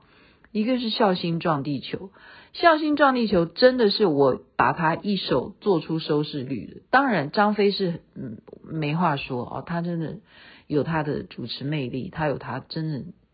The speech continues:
才华啊，非常的亮眼。可是也要靠全部的幕后团队啊，好。因此当年我在演艺圈，我从二十岁开始当制作人，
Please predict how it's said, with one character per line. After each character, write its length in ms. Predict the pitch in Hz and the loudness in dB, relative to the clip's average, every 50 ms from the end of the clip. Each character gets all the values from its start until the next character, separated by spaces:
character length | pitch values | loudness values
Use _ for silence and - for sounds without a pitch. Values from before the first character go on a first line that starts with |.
| _ _ | _ _
才 300 | - - - 135 127 135 | -18 -8 -6 -4 -4 -4
华 380 | 139 - - - - - - _ _ _ _ - 202 180 | -6 -8 -10 -12 -12 -12 -18 _ _ _ _ -18 -14 -14
啊， 160 | 110 - 151 - | -14 -14 -16 -8
非 160 | - 160 156 | -6 -6 -6
常 200 | 156 - 113 113 | -4 -6 -8 -8
的 140 | 120 117 117 | -6 -8 -8
亮 340 | - 139 156 143 - 127 - | -6 -4 -4 -4 -6 -8 -10
眼。 200 | - - - - _ _ - - - - _ _ - _ _ _ _ | -12 -12 -14 -18 _ _ -20 -20 -20 -20 _ _ -20 _ _ _ _
可 160 | - 277 294 | -2 0 0
是 180 | 349 370 311 | 2 0 0
也 200 | - 196 208 180 214 | 2 4 6 6 8
要 160 | 269 302 285 | 8 8 6
靠 360 | - - 320 302 254 196 - - | 6 4 4 4 4 4 2 -6
全 340 | - - - 160 151 196 208 | -2 2 4 4 4 2 2
部 140 | 247 233 170 | 2 4 4
的 180 | 151 143 147 - _ - _ _ _ - | 4 2 2 -4 _ -20 _ _ _ 0
幕 160 | 254 262 233 | 2 2 4
后 180 | 214 214 175 | 6 4 4
团 300 | - - - 104 117 151 | 4 2 -2 -4 -4 -4
队 240 | - 175 160 - - | -2 0 0 0 -2
啊， 220 | - - - - _ _ _ _ | -4 -8 -12 -16 _ _ _ _
好。 300 | _ - - - - _ _ _ _ _ _ _ _ _ _ _ _ _ _ _ _ _ _ _ _ _ _ _ - | _ -8 -8 -8 -8 _ _ _ _ _ _ _ _ _ _ _ _ _ _ _ _ _ _ _ _ _ _ _ -2
因 180 | 262 320 349 | 0 0 0
此 360 | 339 - - 165 127 - 214 - _ _ _ _ _ _ - | 0 -2 -4 -4 -4 -4 -8 -18 _ _ _ _ _ _ 0
当 260 | - 277 294 294 294 269 | 2 2 4 4 2 2
年 340 | 202 143 123 120 113 165 - _ _ _ _ _ _ _ _ _ _ - | 2 2 0 -2 -4 -8 -10 _ _ _ _ _ _ _ _ _ _ -4
我 100 | 180 180 | -2 -2
在 280 | 180 - 285 285 247 | 0 2 4 4 4
演 240 | 214 165 135 127 156 | 4 4 2 2 2
艺 100 | 185 180 | -2 -4
圈， 240 | - - 185 185 180 | -2 -4 -4 -2 -2
我 80 | 160 | -2
从 160 | 160 165 170 180 | -2 -2 -2 0
二 160 | 220 285 262 | 2 0 0
十 160 | - - 170 | 0 -4 -6
岁 400 | 170 - 208 190 151 117 - - _ _ _ _ _ | -6 0 2 2 2 2 -4 -10 _ _ _ _ _
开 140 | - 214 202 | -2 -2 -2
始 100 | 160 - | -2 -2
当 300 | - 165 160 160 160 - | -2 -2 -2 -2 -4 -6
制 160 | - 160 143 | -8 -8 -6
作 200 | - 147 139 - | -4 -4 -4 -4
人， 140 | - - | -4 -8